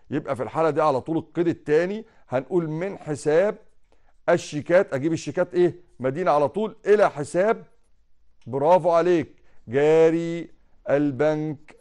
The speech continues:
المركزي. يبقى جاري البنك المركزي هيكون طرف دائم بالخمسمية جنيه،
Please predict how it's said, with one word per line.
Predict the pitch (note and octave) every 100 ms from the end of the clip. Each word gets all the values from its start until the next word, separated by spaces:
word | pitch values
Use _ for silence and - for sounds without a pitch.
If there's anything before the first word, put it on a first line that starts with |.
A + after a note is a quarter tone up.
| - D#3
المركزي. | D#3 D3 B2 B2 G#2+ -
يبقى | A#2+ B2+
جاري | D3 E3
البنك | D#3 E3 D#3
المركزي | D3 C3+ E3+ D#3
هيكون | C#3 E3+
طرف | C#3 F3+ A3+ A3+ - _ - -
دائم | A#2 G3 G3 D3+
بالخمسمية | C#3+ D3 C#3+ D#3 F3+
جنيه، | D#3 D3+ G#3 A#3+